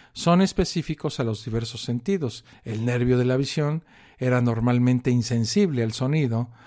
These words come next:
como el nervio de la audición lo era hacia la luz.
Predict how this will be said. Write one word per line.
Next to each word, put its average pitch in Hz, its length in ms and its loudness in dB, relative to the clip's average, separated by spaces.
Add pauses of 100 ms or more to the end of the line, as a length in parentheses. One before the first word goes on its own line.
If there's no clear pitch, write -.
(240)
como 110 240 0
el 117 100 2
nervio 131 320 4
de 131 80 4
la 139 120 2
audición 170 600 0 (300)
lo 117 300 2
era 110 420 -2 (440)
hacia 123 280 -4
la 139 160 0
luz. - 560 -6